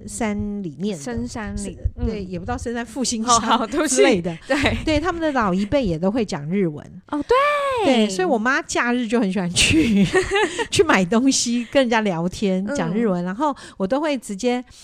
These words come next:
Speaker 1: 因为我妈妈年纪大了，有时候他就说：“啊，不用打扮，不用干嘛什么的。”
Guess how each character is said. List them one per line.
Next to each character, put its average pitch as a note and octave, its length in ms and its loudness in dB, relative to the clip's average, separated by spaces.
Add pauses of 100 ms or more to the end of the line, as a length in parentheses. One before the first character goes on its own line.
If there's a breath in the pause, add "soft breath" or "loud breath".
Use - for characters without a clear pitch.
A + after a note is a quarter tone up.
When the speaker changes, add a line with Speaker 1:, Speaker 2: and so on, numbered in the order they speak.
(280 loud breath)
Speaker 1:
因 F4 100 -2
为 G4 80 2
我 A#3 80 2
妈 G#3 160 -2
妈 C4 280 -4 (680 soft breath)
年 A#3+ 160 0
纪 D4+ 120 -4
大 C#4 200 -2
了， G#3+ 80 -4
有 F3+ 140 -4
时 E3+ 120 -6
候 B3 80 -2
他 C4 140 -4
就 C4 60 -4
说 B3+ 140 -6
：“啊， A3 240 -8 (100)
不 A3+ 100 -6
用 C4 180 -2
打 E3+ 180 -6
扮， G#3+ 260 -2
不 G3 100 -4
用 G#3 180 0
干 G#3 160 -4
嘛 D3+ 200 -10
什 E3 160 -10
么 D3 120 -12 (120)
的。” - 200 -12